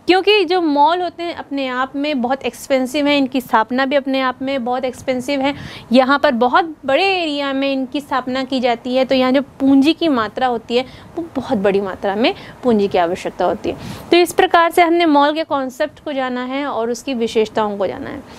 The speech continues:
आइए अब हम इनके लाभ को जानते हैं। मॉल के लाभ, सिंपल सी चीज़ है, आसान चयन, जैसे कि हम अन्य सुपर बाजार में भी देखा था,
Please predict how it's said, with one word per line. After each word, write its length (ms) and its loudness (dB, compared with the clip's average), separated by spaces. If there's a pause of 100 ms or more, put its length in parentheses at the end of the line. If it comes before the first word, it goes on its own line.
(240)
आइए 280 4
अब 160 2
हम 120 2
इनके 320 2
लाभ 340 2 (100)
को 100 -2
जानते 420 -8
हैं। 80 -12 (1700)
मॉल 340 6
के 140 2
लाभ, 240 0 (460)
सिंपल 320 2
सी 120 2
चीज़ 320 0
है, 80 2
आसान 580 -2
चयन, 360 0 (200)
जैसे 260 -2
कि 140 -4
हम 260 -2
अन्य 260 0
सुपर 280 -2
बाजार 320 2
में 140 -2
भी 60 -2
देखा 260 0
था, 180 -2